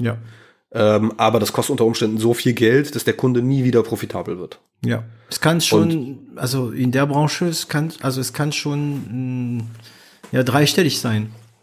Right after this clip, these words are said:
Speaker 1: Also
Speaker 2: Lo-, locker.
Speaker 1: Ja. Ja, ja.
Speaker 2: Locker.
Speaker 1: Ja.
Speaker 2: Und wir haben halt gesagt, lass uns bitte,
Speaker 1: Pro,
Speaker 2: ähm,
Speaker 1: pro, pro Kunde, ja.
Speaker 2: pro,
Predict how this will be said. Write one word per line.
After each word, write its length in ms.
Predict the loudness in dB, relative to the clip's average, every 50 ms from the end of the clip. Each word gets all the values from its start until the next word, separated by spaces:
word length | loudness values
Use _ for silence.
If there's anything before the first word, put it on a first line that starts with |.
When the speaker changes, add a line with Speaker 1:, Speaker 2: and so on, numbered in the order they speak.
| _ _ _ _ -20 -14 -8
Speaker 1:
Also 320 | -6 -4 -4 -4 -6 -6 -8
Speaker 2:
Lo-, 320 | -8 0 2 2 2 0 -6 -10
locker. 460 | 0 0 0 0 2 -2 -4 -4 -4 -10 _ _
Speaker 1:
Ja. 200 | -2 -2 0 -2 -4 -12 -20 _ -20 _ -4
Ja, 120 | 0 2 4
ja. 80 | 4
Speaker 2:
Locker. 340 | 4 2 2 0 -6 -6 -4
Speaker 1:
Ja. 180 | -4 -4 -6 -8 -14 -14 -12 -12 -12 -12 -14 -18 -20 -14 -2
Speaker 2:
Und 280 | 2 2 2 4 4
wir 80 | 4 4
haben 80 | 6 4
halt 160 | 4 4 2
gesagt, 360 | 2 2 2 2 0 -2 -4 -4
lass 160 | -4 -4 -2
uns 180 | -4 -6 -6 -6
bitte, 400 | -8 -2 0 2 4 4 4 2
Speaker 1:
Pro, 240 | 4 4 4 4 4 2
Speaker 2:
ähm, 160 | 0 0 0
Speaker 1:
pro, 360 | 0 0 0 0 0 -2 -4 -12 -16
pro 240 | -10 -4 -2 -2 -2
Kunde, 480 | -4 -8 -10 -8 -8 -8 -8 -10 -12 -12
ja. 60 | -10
Speaker 2:
pro, 160 | -6 -6 -6